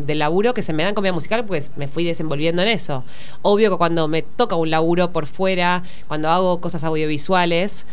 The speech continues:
eh, aprovecho y trato de darle un poco de empujón y visibilidad para que vean, porque digo, si saco todo el musical y solo dejo mi cur-, mi currículum de lo que hice de teatro de texto y de pro-, proyectos audiovisuales, no me,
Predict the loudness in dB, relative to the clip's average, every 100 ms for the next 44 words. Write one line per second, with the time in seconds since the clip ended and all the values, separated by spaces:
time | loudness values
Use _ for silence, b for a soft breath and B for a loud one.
0 | B B B -2 -2 -2 0 0 0 2
1 | 2 2 -2 B B B -4 -2 -2 0
2 | -2 0 2 2 2 2 0 0 0 0
3 | -2 0 0 0 0 0 0 0 2 2
4 | 2 0 0 0 2 2 2 0 -2 -4
5 | -4 -2 0 0 2 0 -2 -4 -2 -2
6 | 0 0 0 0 0 2 2 0 -2 -2
7 | -2 -2 -2 -2 0 0 0 -2 -2 -2
8 | -2 -2 -2 -2 0 0 0 -2 -2 -2
9 | B B -2 -2 -2 0 0 0 -2 0
10 | 0 0 0 0 0 -2 -2 -2 -2 -2
11 | -2 -2 -2 -2 -2 -2 -2 -2 -2 0
12 | 0 0 0 0 0 0 0 0 0 0